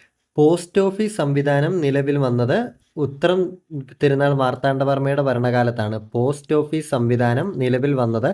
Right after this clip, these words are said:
ഉത്രം തിരുനാൾ മാർത്താണ്ഡവർമ്മയുടെ സ്ഥാ-, ഏഹ്, കാലത്താണ്. ആദ്യത്തെ പോസ്റ്റ് ഓഫീസ് സ്ഥാപിതമായത് ആലപ്പുഴയിലാണ്. ആദ്യത്തെ പോസ്റ്റ് ഓഫീസ് സ്ഥാപിതമായത്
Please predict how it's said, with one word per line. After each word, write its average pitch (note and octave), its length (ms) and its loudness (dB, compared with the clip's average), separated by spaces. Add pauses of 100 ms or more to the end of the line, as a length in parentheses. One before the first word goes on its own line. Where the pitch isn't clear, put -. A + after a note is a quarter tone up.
(320)
ഉത്രം C3 380 0
തിരുനാൾ C#3+ 340 0
മാർത്താണ്ഡവർമ്മയുടെ B2+ 1000 0 (160)
സ്ഥാ-, B2 400 0
ഏഹ്, A#2 380 0 (280)
കാലത്താണ്. B2 580 0 (140)
ആദ്യത്തെ D3 400 0
പോസ്റ്റ് C3+ 420 0
ഓഫീസ് E3+ 280 -2
സ്ഥാപിതമായത് B2+ 800 2 (460)
ആലപ്പുഴയിലാണ്. C#3 960 0 (360)
ആദ്യത്തെ C3 520 0 (160)
പോസ്റ്റ് A#2+ 360 0
ഓഫീസ് C#3+ 320 -2
സ്ഥാപിതമായത് A#2+ 880 0